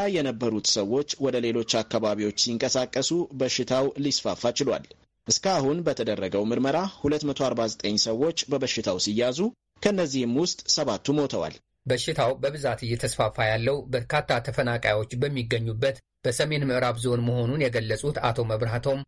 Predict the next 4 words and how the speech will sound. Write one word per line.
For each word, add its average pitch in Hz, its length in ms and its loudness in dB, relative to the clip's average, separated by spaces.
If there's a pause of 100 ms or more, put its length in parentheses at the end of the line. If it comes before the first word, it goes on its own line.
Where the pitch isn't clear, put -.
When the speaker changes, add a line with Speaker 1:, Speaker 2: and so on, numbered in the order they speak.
(200)
Speaker 2:
የበሽታውን 123 640 2
የመዛመት 127 520 0
ፍጥነት 123 380 -2
ሲናገሩም 123 680 0